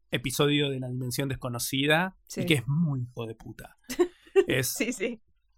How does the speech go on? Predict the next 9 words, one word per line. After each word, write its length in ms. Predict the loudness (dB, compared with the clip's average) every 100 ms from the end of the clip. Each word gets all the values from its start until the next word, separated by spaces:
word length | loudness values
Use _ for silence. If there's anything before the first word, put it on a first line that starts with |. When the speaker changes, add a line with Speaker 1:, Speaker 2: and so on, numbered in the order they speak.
| _ _
Speaker 1:
muy 400 | 4 8 8 8
hijo 220 | 4 0
de 100 | -2
puta, 600 | -2 -2 2 2 2 -2 -6
y 160 | -2 0
la 160 | 0
verdad, 580 | 0 -2 2 4 4 2 -2 -8 -10 -8
eh, 500 | -4 -4 -4 -8 -10
que 640 | -6 -6 -4 -8 -10 -12